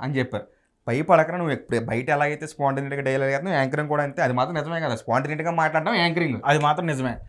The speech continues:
Speaker 2: కానీ అదే విధంగా, so, మొత్తం మీద యాంకర్గా చేయడం జరిగింది. So, యాంకర్గా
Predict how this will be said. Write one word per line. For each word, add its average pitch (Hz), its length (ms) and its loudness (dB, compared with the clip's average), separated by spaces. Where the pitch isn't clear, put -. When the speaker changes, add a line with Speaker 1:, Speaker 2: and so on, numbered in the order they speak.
Speaker 2:
కానీ 226 140 4
అదే 214 200 4
విధంగా, 220 360 2
so, 233 140 -2
మొత్తం 175 300 -2
మీద 208 100 0
యాంకర్గా 180 400 2
చేయడం 175 300 2
జరిగింది. 175 300 0
So, 180 140 -4
యాంకర్గా 180 440 0